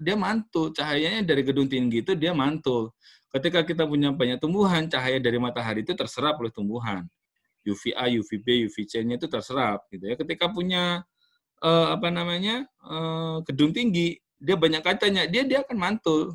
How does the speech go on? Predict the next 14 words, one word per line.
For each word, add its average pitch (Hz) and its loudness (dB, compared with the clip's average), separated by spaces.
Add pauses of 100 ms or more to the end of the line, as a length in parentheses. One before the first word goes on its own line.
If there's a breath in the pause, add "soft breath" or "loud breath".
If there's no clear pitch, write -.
mantul 180 -2
ke, 202 0 (1080)
eh, 123 2
udara 143 4
gitu 104 -6
ya. 117 -4
Tapi, 202 -4 (240)
tapi 214 2
udah 233 4
sampai 214 0
stop 233 -2
situ 240 0
aja 190 4
gitu 127 4